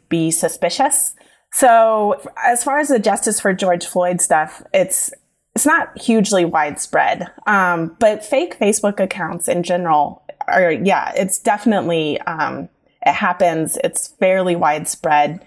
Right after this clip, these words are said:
You could probably find the, this guy that talked to us on Twitter that we, that found us from our last, Zach Elwood. He,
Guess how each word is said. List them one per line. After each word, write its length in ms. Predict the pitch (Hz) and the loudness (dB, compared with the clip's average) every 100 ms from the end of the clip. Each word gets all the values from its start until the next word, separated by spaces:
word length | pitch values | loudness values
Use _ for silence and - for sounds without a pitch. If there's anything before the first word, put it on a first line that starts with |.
| _ - | _ -2
You 120 | 196 | 0
could 160 | 185 | 0
probably 600 | - 196 196 190 165 165 _ _ - | 0 0 2 2 2 -2 _ _ -2
find 320 | 196 185 175 | 0 2 2
the, 640 | 175 - 196 175 - 190 - - | -2 0 2 2 0 -4 -4 -2
this 360 | 185 175 - - _ - | 0 0 -2 -6 _ 0
guy 240 | 214 233 | 4 4
that 280 | 208 180 - | 4 0 -2
talked 260 | 202 196 | -4 -2
to 100 | - | 0
us 180 | 160 170 | 0 0
on 160 | 170 160 | -4 -4
Twitter 380 | - 214 180 170 | 0 2 2 2
that 160 | 165 | 0
we, 180 | 175 165 - | 0 -2 0
that 180 | 175 - | -2 0
found 220 | 190 180 | 0 -2
us 160 | 185 175 | -2 -2
from 180 | 175 165 | -4 -4
our 120 | 165 | 0
last, 340 | 175 175 - 185 - | 0 0 -4 -4 -2
Zach 280 | 180 165 - | -2 -2 -2
Elwood. 480 | 165 185 170 147 - _ - - _ _ | -2 0 0 -2 -4 _ -20 -20 _ _
He, 360 | 233 233 240 | 2 4 2